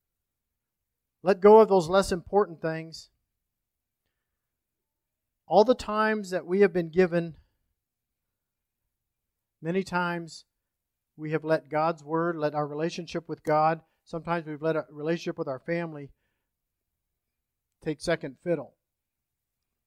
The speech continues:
because we failed to put our priorities where they need to be. But what we need to do is all of those things that we've messed up in with our time management,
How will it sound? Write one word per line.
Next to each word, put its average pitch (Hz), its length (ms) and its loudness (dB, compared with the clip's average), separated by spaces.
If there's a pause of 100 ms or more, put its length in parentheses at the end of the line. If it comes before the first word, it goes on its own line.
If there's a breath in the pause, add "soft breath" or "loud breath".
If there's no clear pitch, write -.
(200)
because 147 260 -12
we 143 100 -12
failed 160 360 -2
to 139 60 -14
put 151 180 -8
our 143 80 0
priorities 143 680 -12 (180)
where 143 140 -10
they 139 80 -8
need 139 180 -12
to 127 60 -16
be. 139 280 -10 (1900)
But 160 80 -4
what 175 160 2
we 190 100 2
need 233 160 2
to 208 80 -8
do 170 340 2
is 156 140 -12
all 190 200 2
of 214 60 2
those 208 260 4
things 185 440 0
that 165 160 2
we've 160 240 -6
messed 180 340 -2
up 202 220 2
in 170 220 -2
with 156 120 -6
our 147 120 -2
time 190 320 2
management, 143 580 -2